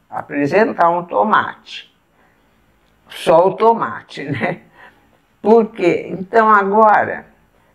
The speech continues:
eu normalmente, eu como assim. Eu acho mais fácil, porque eu vou cortando assim e vou comendo. Este aqui,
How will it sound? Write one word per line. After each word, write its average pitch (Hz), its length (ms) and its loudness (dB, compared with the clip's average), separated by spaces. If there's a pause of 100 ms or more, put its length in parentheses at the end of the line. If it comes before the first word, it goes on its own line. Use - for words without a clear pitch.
eu 311 320 4
normalmente, 247 840 0
eu 180 300 2
como 226 560 -2 (240)
assim. 127 680 -4 (560)
Eu 156 240 4
acho 135 300 -2
mais 196 320 -2
fácil, 165 540 0 (500)
porque 170 560 0
eu 151 160 4
vou 117 220 0
cortando 123 640 0
assim 156 580 -4 (640)
e 190 160 2
vou 127 240 2
comendo. 196 760 -2 (960)
Este 190 460 2
aqui, 147 640 0